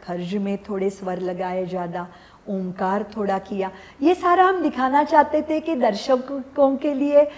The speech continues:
और उस आर्टिस्ट के स्ट्रीम के लिए जो उनका दिया हुआ है,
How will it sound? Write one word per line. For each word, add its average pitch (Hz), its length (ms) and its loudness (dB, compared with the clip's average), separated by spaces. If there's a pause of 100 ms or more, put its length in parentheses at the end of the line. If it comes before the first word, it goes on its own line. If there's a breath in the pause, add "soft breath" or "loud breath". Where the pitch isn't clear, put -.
(160 loud breath)
और - 500 6
उस - 440 2 (480 soft breath)
आर्टिस्ट 247 600 10
के 311 140 10
स्ट्रीम 320 580 -2
के 277 180 2
लिए 202 440 -4 (300 soft breath)
जो 294 340 8
उनका 285 1000 2 (400)
दिया 240 280 12
हुआ 285 460 12
है, 233 360 0